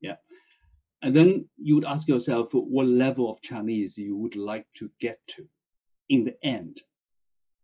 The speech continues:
Okay, so that's the number one. So that's why I said you set a realistic, set a kind of a long-term goal.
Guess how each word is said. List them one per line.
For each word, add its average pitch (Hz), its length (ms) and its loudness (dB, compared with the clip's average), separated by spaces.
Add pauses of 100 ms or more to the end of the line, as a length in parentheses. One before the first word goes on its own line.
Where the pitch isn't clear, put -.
(100)
Okay, - 320 -10
so 117 240 -6 (100)
that's 165 280 0
the - 180 -2 (100)
number 120 220 4
one. 107 280 2
So - 120 -4
that's 127 180 -2
why 127 160 -2
I 107 40 -6
said 123 260 -2 (200)
you 120 60 -2
set 127 260 0
a 123 100 4
realistic, 113 540 0 (340)
set 156 200 2
a 156 40 -8
kind 139 160 2
of 127 80 -2
a 113 100 2
long-term 120 540 4
goal. - 260 -10